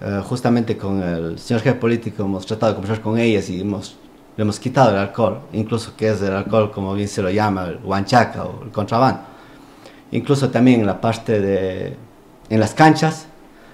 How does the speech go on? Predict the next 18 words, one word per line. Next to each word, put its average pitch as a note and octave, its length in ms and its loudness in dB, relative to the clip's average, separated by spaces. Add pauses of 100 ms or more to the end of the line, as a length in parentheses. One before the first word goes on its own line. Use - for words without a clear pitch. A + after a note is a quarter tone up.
(180)
en A2 120 0
el G#2 80 0
Parque C3+ 240 6
Lineal B2+ 340 4
también A2+ 540 0
encontramos A2+ 500 -2
a G2 360 -4 (580)
dos A2+ 480 2
personas A2 400 -2
también A2 460 0 (440)
bebiendo. A2+ 440 2 (840)
Se - 180 0
ha, G#2 1000 -2
se A2 120 -2
realizó B2 320 4
el B2 80 6
mismo B2+ 200 6
procedimiento. C#3+ 920 2